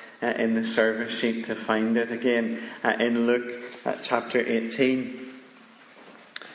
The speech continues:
Here, uh, it says in verse fifteen, "Now they were bringing even infants to him," to Jesus, uh, "that he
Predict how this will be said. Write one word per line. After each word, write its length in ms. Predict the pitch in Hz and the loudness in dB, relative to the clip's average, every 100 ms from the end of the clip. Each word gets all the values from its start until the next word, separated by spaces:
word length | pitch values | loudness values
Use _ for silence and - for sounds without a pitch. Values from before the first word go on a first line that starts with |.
| - - | -20 0
Here, 640 | 160 175 185 156 - - - | 4 4 4 0 -4 -4 2
uh, 180 | 135 127 | 4 4
it 200 | 127 127 | 2 2
says 460 | - 135 135 131 | 4 4 4 2
in 200 | 135 123 | 2 2
verse 300 | 123 131 - | 4 2 2
fifteen, 500 | - 135 - - 131 | 0 0 2 2 4
"Now 240 | 131 131 139 | 4 4 4
they 320 | 143 160 185 | 4 4 4
were 240 | 170 156 | 4 2
bringing 640 | 156 151 156 160 147 139 - - - | 4 4 4 2 0 0 -4 -10 -2
even 520 | 147 156 165 151 139 139 | 2 4 4 2 2 2
infants 720 | 151 165 - 180 160 - - | 2 2 2 2 2 -2 4
to 180 | 165 165 | 4 4
him," 340 | 160 135 120 | 4 2 0
to 120 | - | -4
Jesus, 760 | 120 135 139 139 127 - - - - - - | 2 4 4 2 -2 -2 -6 -8 -10 -16 -4
uh, 100 | 127 | 0
"that 340 | - 123 123 - | 4 4 4 2
he 480 | 139 143 139 - | 2 2 2 -2